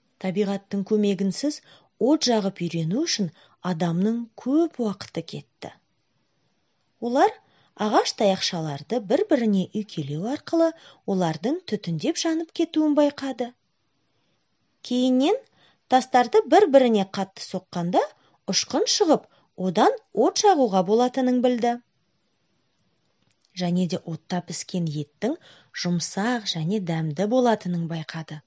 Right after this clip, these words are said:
Еттен басқа ежелгі адамдар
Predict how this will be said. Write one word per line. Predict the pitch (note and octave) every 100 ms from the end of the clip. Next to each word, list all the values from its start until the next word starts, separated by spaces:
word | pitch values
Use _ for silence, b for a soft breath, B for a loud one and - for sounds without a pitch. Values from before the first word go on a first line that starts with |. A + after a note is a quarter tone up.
| _ _ _ _ _ _ _ _ _ _ _ _ _ _ _ _ _ _ _ _ _ _ _
Еттен | G3+ G#3+ - G3+ F#3+
басқа | F3+ - B3+ G4 - b b b
ежелгі | G3+ G3 G#3+ G3 F#3
адамдар | E3 D#3 D3+ F3+ C4+